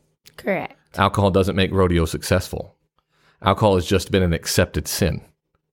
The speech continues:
Speaker 2: And so has the mistreatment of one another, or mistreatment of animal. You know, it's just, ex-, we, we would normally, in some other area, you can use in the other area and say, "Well, that's just part of, rubbing is racing,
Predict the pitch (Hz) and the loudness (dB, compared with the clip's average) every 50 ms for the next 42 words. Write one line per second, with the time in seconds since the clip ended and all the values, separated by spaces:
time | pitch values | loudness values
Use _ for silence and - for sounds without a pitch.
0 | _ _ _ _ _ _ _ _ - 92 87 85 - 107 95 90 95 90 90 85 | _ _ _ _ _ _ _ _ 0 0 0 2 2 2 2 4 4 2 2 0
1 | - 95 90 82 - - - - 107 - 95 82 80 80 85 82 78 76 76 73 | 0 0 0 0 -2 -2 -2 -2 -2 0 -2 -2 -2 -2 -2 -2 -2 -2 -2 -4
2 | 78 76 76 78 82 87 85 - - - 95 80 90 82 - - 95 92 90 76 | -2 -2 -2 -2 -2 -2 -4 -4 -4 -4 -4 -2 -4 -4 -2 0 0 0 0 0
3 | 85 95 95 90 90 90 - - - 104 95 - - - - - - - - - | 0 0 0 0 0 -2 -2 -4 -4 -4 -4 -4 -6 -10 -10 -14 -20 -20 -20 -20
4 | _ _ - 101 101 104 104 - 104 101 101 - - - 113 107 95 95 95 98 | _ _ -2 2 2 2 2 0 -4 -6 -6 -6 -4 -2 2 2 4 4 4 4
5 | 95 90 90 87 85 82 - _ _ _ _ _ - - 113 - - 117 95 90 | 4 4 4 2 0 0 -4 _ _ _ _ _ -14 -12 -8 -2 0 0 0 0
6 | - - 101 98 107 107 104 98 95 98 98 - _ _ - 110 101 98 101 104 | 0 0 2 2 4 4 4 4 2 0 -2 -6 _ _ 0 2 4 4 4 4
7 | 104 101 98 98 101 98 98 98 95 98 95 92 92 92 92 95 98 98 101 95 | 2 2 2 2 2 2 2 2 2 2 2 2 2 2 0 0 0 2 2 0
8 | 90 87 - 101 95 104 95 101 107 104 - 110 101 - - - - - 110 107 | 0 -2 -4 -4 -4 -2 0 0 0 0 0 -2 -2 -2 -2 -4 -2 0 0 2
9 | 98 101 98 90 90 - - _ _ - 95 95 117 131 127 127 117 107 92 92 | 2 2 0 -2 -6 -12 -20 _ _ -6 0 2 2 2 4 2 2 2 2 2
10 | 101 104 98 90 - - - - | 2 2 2 0 -2 -6 -8 -10